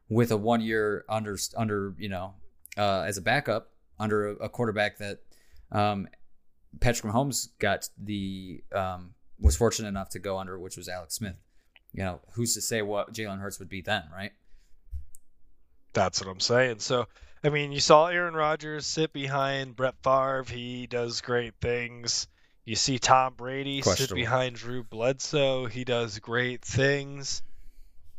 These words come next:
Speaker 2: But you see Joe Burrow come in right away. He does great things. Jalen Hurts comes in right away.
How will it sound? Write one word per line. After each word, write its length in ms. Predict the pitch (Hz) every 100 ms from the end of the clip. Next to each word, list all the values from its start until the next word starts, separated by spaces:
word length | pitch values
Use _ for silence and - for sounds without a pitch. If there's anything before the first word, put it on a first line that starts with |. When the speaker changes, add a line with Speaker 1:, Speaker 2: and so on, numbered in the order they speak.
| - - - - - - - - -
Speaker 2:
But 140 | - 139
you 80 | 139
see 260 | - 190
Joe 260 | 156 170 160
Burrow 380 | 139 156 151 127
come 240 | 135 127
in 160 | 120 113
right 240 | 110 110
away. 460 | 104 104 87 82 -
He 120 | 117
does 280 | 117 107 101
great 360 | - 98 85 -
things. 400 | 104 82 - - - - - - -
Jalen 380 | 123 135 139
Hurts 380 | 135 160 151 -
comes 360 | - 120 117 107
in 160 | 113
right 240 | 104 107 107
away. 480 | 104 101 95 87